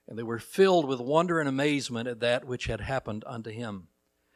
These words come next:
I want to give you three characteristics we find here about Peter and John, and,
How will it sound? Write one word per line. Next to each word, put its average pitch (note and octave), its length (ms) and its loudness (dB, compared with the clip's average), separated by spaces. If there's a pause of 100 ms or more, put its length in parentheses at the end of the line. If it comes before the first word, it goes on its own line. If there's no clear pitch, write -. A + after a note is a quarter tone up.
(280)
I B2+ 100 -4
want F3+ 100 2
to A3 60 2
give G3 140 4
you E3 80 4
three F3 240 2
characteristics D#3+ 800 2
we C3 140 -4
find C#3+ 340 0
here B2 260 0
about C3 380 0
Peter D3 260 -4
and C3 120 -4
John, A#2+ 420 -2 (400)
and, B2 220 -2